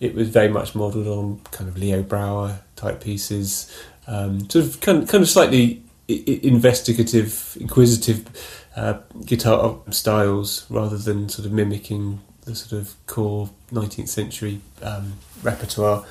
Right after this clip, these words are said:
um, and, and just, you know, seeing, seeing what I could do with that. But then probably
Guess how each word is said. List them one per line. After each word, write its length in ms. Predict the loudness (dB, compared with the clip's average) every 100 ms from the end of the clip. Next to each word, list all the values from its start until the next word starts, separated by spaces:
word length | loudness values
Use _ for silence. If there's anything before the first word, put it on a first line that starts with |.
| -20 -20 -20 -20 -14
um, 380 | -12 -10 -10 -8 0
and, 220 | 2 2
and 120 | 0
just, 240 | 2 0 4
you 100 | 4
know, 60 |
seeing, 320 | 6 4 4
seeing 240 | 2 0 2
what 140 | 2
I 60 | 0
could 180 | -4 -2
do 200 | -2 0
with 120 | -2
that. 240 | -6 -4 0
But 120 | 6
then 400 | 8 8 4 -2 -16 -20 -18 2
probably 480 | 2 6 6 4